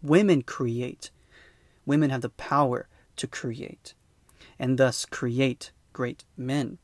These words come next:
Now, here's the, here's the reason why, though. Women choose who to mate with. Women choose who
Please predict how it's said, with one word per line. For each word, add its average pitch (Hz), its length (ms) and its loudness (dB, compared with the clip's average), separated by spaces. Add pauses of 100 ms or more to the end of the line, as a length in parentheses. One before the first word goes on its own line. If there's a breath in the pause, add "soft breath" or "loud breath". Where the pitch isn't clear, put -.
(800 loud breath)
Now, 135 160 4
here's 139 240 4
the, 135 160 -4
here's 139 220 2
the 131 100 0
reason 120 320 -2
why, 151 240 4
though. - 180 -6 (2250 loud breath)
Women 226 560 4 (320)
choose 180 840 2 (160)
who 151 200 2
to - 140 -2
mate 120 340 0
with. - 460 -14 (640)
Women 190 460 6 (280 soft breath)
choose 175 800 0 (400)
who 190 380 4